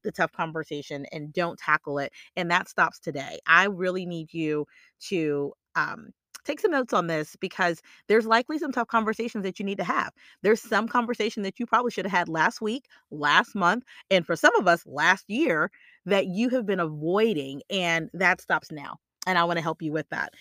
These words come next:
So today, we're gonna explore ways to, um, tackle these conversations and so you can, can really continue to grow.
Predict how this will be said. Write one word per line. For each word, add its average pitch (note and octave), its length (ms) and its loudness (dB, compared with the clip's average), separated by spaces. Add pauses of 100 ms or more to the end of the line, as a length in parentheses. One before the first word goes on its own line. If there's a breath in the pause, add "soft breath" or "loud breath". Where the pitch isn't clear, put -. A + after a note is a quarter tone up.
(160 loud breath)
So A3 120 4
today, C4+ 380 2
we're D4+ 120 0
gonna A3+ 180 0
explore F3+ 500 0
ways F#3+ 800 0 (480 soft breath)
to, G3+ 560 0 (160)
um, E3 320 0
tackle B3+ 340 -2
these A3+ 160 -4
conversations D#3 920 -6 (100)
and F3+ 340 2 (300 loud breath)
so - 120 -2
you G#3+ 180 0
can, C#4 140 -6
can G#3+ 180 -2
really G#3 200 0
continue E3+ 360 -8
to D#3 60 -6
grow. D3 260 -4